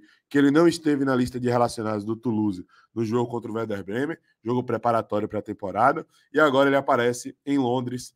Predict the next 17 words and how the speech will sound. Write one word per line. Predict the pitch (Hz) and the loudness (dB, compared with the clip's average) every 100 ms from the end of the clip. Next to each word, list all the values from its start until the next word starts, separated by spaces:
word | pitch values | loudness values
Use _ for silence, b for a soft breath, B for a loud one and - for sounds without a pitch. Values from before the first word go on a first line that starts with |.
| _ _ | _ _
né, | 113 120 | -4 -2
lá | 117 | -2
no | 117 | -2
Reino | 120 135 | -2 -2
Unido, | 139 123 123 | -2 -2 -2
aparece | 123 110 113 - 117 _ _ _ | -2 -2 -2 -6 -16 _ _ _
pra | 123 | -6
poder | 123 113 113 113 _ - | -4 -2 -2 -4 _ -2
fazer | 135 113 | 0 2
os | 117 110 | -2 -4
exames | 117 127 | -6 -4
médicos | 131 131 131 175 | -2 -4 -4 0
ao | 165 | 2
lado | 135 127 | 2 2
dos | 127 123 | -2 -4
seus | 120 123 | -4 -4
empresários, | 139 127 113 117 110 | -2 0 0 -2 -4